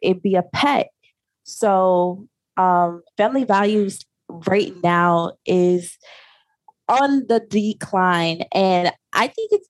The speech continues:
it's definitely because there hasn't been any real, like, celebrated examples of family happiness that's realistic. Like,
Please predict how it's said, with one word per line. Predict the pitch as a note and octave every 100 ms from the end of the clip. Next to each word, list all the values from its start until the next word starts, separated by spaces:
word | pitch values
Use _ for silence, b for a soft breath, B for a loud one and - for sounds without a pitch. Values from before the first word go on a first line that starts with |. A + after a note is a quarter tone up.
| -
it's | B3
definitely | G#3+ G#3+ C#4 C4+
because | C#4 A#3+ B3 - _
there | A3
hasn't | G#3+ A3+ A#3 A3
been | A3 -
any | G3+ G#3 G3 F3+ _ -
real, | G3 A3+ A3 G#3 G3+ _ _ _ _ _ _ _ _
like, | F#3 G3 F#3 F3+
celebrated | - - - A3 A#3 A3+ A3+ G3+
examples | G3+ G3+ G3 G3 G3+ F3+ F3 E3+ - _
of | F#3+ F3+ F3 F3 - _ _ _ _ _ _ _ _ _
family | A3+ B3 B3+ B3 B3 -
happiness | - G3 G3+ G3 F#3+ F#3+ -
that's | G3 F#3+
realistic. | F3 G3 E3+ E3 E3+ - - - - - _ _ _ _ _
Like, | F3+ F3 E3+ -